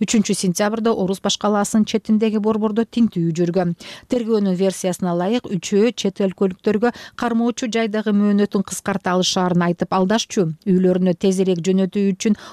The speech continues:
отуз миң рубль сурашчу, ал эми беш миң рубль парага жакындары менен жолуктуруп келишкен. Сахаровада отурган көптөгөн мигранттар ал жерде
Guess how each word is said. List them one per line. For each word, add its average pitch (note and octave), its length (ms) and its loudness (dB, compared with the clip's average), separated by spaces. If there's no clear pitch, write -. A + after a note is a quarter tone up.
отуз B3+ 320 0
миң G3 240 2
рубль F3+ 380 2
сурашчу, G3 480 -4
ал F#3+ 180 0
эми F#3 180 0
беш G#3 320 2
миң F#3 220 2
рубль G#3+ 340 0
парага F3 440 -2
жакындары F3+ 560 0
менен G#3 380 2
жолуктуруп F3+ 720 -2
келишкен. F3+ 720 -2
Сахаровада A#3+ 640 0
отурган G#3 400 0
көптөгөн G3 400 2
мигранттар F#3 580 0
ал F#3 200 2
жерде F#3+ 240 2